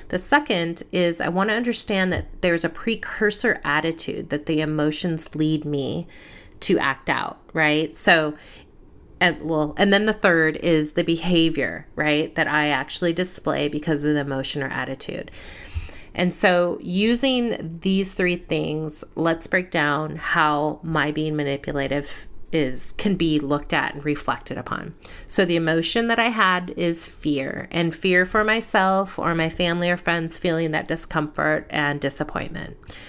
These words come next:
So that's the first thing that I need to understand. The second thing is that,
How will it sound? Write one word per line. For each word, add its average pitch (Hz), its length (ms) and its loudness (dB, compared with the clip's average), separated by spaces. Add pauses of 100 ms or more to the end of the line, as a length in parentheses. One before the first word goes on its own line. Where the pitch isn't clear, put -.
(360)
So 170 500 2 (320)
that's - 280 2
the 226 120 -2
first 175 580 0 (220)
thing 156 220 0
that 143 120 -2
I 147 80 -2
need 143 220 -4
to - 80 -2
understand. - 720 -6 (380)
The 175 80 -2
second 214 560 0
thing 156 240 -2
is 151 240 -2
that, 156 380 -2